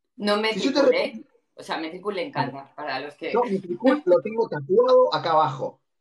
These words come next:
Speaker 2: Lo uso todo el tiempo, Metricool. Eh, y justamente por eso lo recomiendo,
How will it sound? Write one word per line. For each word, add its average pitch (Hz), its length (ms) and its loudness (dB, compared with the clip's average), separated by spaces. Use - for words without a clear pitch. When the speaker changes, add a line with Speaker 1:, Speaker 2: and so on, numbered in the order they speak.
Speaker 2:
Lo - 180 0
uso - 320 -4
todo 247 200 4
el 185 100 -2
tiempo, 151 260 0
Metricool. 120 520 -8
Eh, 151 320 4
y 190 80 -6
justamente 240 440 0
por 240 120 0
eso 262 120 -4
lo 247 100 2
recomiendo, 196 720 -6